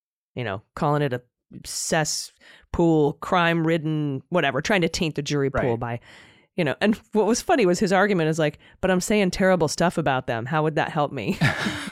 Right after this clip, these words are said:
Speaker 1: Like, all right, fair enough.
Speaker 2: Right.
Speaker 1: <laughs>
Speaker 2: When he's
Speaker 1: Um,
Speaker 2: right,
Speaker 1: and
Speaker 2: he's
Speaker 1: she
Speaker 2: right.
Speaker 1: said she, <laughs> and she said she, she'll be making the decisions on sanctions sua sponte if he violates the gag order, the limited,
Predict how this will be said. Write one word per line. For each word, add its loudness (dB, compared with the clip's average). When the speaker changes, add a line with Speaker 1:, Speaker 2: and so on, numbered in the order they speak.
Speaker 1:
Like, -6
all -4
right, 4
fair 2
enough. 2
Speaker 2:
Right. 4
Speaker 1:
<laughs> -10
Speaker 2:
When 4
he's 8
Speaker 1:
Um, 8
Speaker 2:
right, 8
Speaker 1:
and 6
Speaker 2:
he's 4
Speaker 1:
she 2
Speaker 2:
right. 4
Speaker 1:
said 2
she, -8
<laughs> 2
and 4
she 2
said 2
she, 0
she'll 2
be 2
making 2
the 2
decisions 0
on 2
sanctions -2
sua 0
sponte -4
if -8
he -4
violates -2
the -4
gag -4
order, -2
the 0
limited, -2